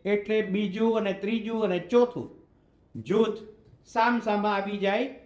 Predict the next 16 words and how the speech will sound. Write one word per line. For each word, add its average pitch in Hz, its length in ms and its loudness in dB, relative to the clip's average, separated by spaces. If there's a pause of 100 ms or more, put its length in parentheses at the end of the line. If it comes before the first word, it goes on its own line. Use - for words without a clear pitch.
(120)
વૈચારિક 214 600 2
રીતે. 127 300 -8 (1400)
કોકવાર 190 500 2
ગાળાગાળી 196 540 0
પણ 269 180 -4
થઈ 247 200 0
હશે, 139 260 -4 (680)
એવો 185 260 2
પણ 247 180 0
એક 254 140 -4
ઇતિહાસ 220 580 -2
છે. 107 100 0 (840)
પણ 226 140 0
આ 196 280 0
વખતે 240 420 0
કોંગ્રેસમાં 240 920 0